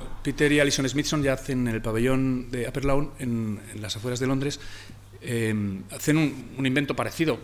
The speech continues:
guardando las distancias con los maestros. Ellos en el año cincuenta empiezan a, a fabricar su segunda residencia y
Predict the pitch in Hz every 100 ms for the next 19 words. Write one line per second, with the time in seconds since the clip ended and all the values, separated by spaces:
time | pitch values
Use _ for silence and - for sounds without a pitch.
0 | - 113 123 165 160 131 151 139 123 127
1 | 120 131 131 147 - - - - 151 135
2 | 139 135 139 135 131 139 147 131 127 -
3 | 123 117 110 104 117 110 104 - 110 110
4 | 139 123 123 - 127 123 120 120 143 151
5 | 156 202 - - 123 117 110 104